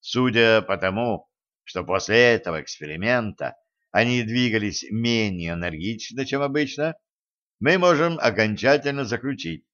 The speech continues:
во время периодов неподвижности двуногие впитывают какую-то полезную энергию.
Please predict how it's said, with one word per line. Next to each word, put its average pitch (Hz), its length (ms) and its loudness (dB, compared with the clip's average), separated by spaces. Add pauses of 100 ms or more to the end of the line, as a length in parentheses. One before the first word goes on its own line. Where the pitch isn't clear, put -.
(680)
во 123 120 4
время 165 340 4
периодов 107 600 -2
неподвижности 98 920 -4 (300)
двуногие 165 720 2 (200)
впитывают 90 760 -4
какую-то 123 420 -4
полезную 123 800 2
энергию. 92 680 -2